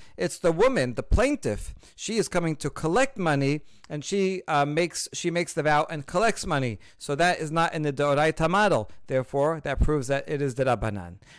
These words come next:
Ve'od, en nishbain al kefirat shi'bud karkaot. And furthermore, uh, there is no Torah, uh, vow when it involves land. And, uh, since the ketubah has a lien on land,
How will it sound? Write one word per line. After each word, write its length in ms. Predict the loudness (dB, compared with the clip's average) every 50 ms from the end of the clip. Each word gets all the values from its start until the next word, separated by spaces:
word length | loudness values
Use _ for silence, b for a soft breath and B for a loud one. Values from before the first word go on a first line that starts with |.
| B B
Ve'od, 400 | 0 2 4 6 6 6 4 4
en 140 | 2 -2 -2
nishbain 380 | -4 -6 -4 -4 -4 -4 -2 -4
al 80 | -6
kefirat 580 | -6 -2 -2 -2 -2 -2 -4 0 2 2 0 0
shi'bud 640 | -2 -8 -8 -6 -6 -6 -4 0 2 2 2 2
karkaot. 720 | 0 -2 -2 -2 0 0 2 2 4 4 4 4 2 0 -2
And 180 | -4 -4 -2
furthermore, 720 | 0 2 4 4 4 4 2 4 6 6 6 6 4 2 B B B B B B B B
uh, 200 | 0 2 2 2
there 200 | 2 2 2 2
is 100 | 0 0
no 220 | 2 2 4 4 2
Torah, 720 | 2 2 2 4 4 6 6 6 8 8 6 6 4 -2 b b b b -4
uh, 400 | 0 2 4 6 6 4 4 2
vow 560 | 2 2 4 6 6 6 6 6 6 4 2 -2 b b b b b
when 440 | -4 0 0 2 2 2 0 0 -2 -2
it 140 | -4 -2
involves 640 | -2 -2 0 2 4 6 6 4 4 0 -4 -8 -8
land. 720 | -4 0 2 4 6 6 6 6 4 2 0 -2 -4 -6 -10 b b b b
And, 320 | -2 -2 -2 -2 0 -2
uh, 100 | -2 -2
since 400 | -2 -2 -2 -2 -2 -2 -4 -6
the 360 | -4 -4 -2 0 0 -2 -2
ketubah 640 | -2 -4 -4 -2 0 0 2 4 6 6 6 6 4
has 200 | 2 0 0 0
a 60 | -2
lien 420 | 0 0 0 0 2 0 -2 -2 -4
on 400 | -4 -2 -2 -2 -2 -2 -2 -2
land, 440 | 0 0 2 0 0 -2 -6 -8